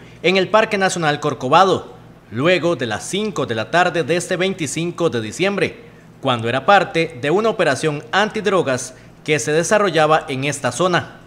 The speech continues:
La muerte de este oficial se produjo de forma accidental. Según los detalles brindados por el Ministerio de Seguridad Pública, varias embarcaciones de guardacostas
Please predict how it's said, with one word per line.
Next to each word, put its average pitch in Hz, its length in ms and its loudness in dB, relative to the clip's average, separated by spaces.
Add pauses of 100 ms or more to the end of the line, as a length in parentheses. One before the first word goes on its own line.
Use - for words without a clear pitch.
(840)
La 110 160 -4
muerte 147 420 -2
de 113 140 -2
este 123 180 -6
oficial 147 560 -2 (140)
se 226 200 0
produjo 208 380 0
de 185 120 0
forma 180 260 0
accidental. 147 880 0 (320)
Según 123 360 -6
los 139 220 -4
detalles 180 420 2
brindados 180 540 0
por 185 140 0
el 196 100 0
Ministerio 175 540 0
de 165 120 0
Seguridad 143 440 -2
Pública, 160 540 -2 (280)
varias 226 280 4
embarcaciones 175 880 -2
de 127 220 -2
guardacostas 151 840 0